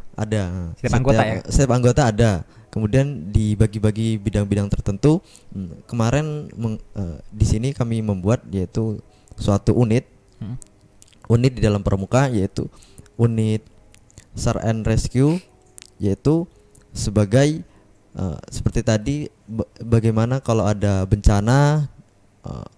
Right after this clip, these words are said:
Speaker 1: U K M Pramuka di Universitas Muhammadiyah Metro bisa membantu
Speaker 2: Iya.
Speaker 1: dalam hal-hal tersebut. Kemudian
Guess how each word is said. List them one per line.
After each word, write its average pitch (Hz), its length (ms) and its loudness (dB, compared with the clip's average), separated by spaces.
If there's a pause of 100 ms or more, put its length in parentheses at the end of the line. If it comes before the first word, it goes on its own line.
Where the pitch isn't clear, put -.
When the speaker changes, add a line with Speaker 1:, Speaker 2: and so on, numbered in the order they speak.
(120)
Speaker 1:
U 107 60 -2
K - 160 -2
M 110 180 -2
Pramuka 135 720 2 (540)
di 117 160 2
Universitas 120 480 2
Muhammadiyah 107 720 2
Metro 127 320 0
bisa 113 240 0
membantu 107 720 0
Speaker 2:
Iya. 117 80 -12
Speaker 1:
dalam 98 240 -2 (720)
hal-hal 107 320 2
tersebut. 107 420 -2 (240)
Kemudian 117 480 -2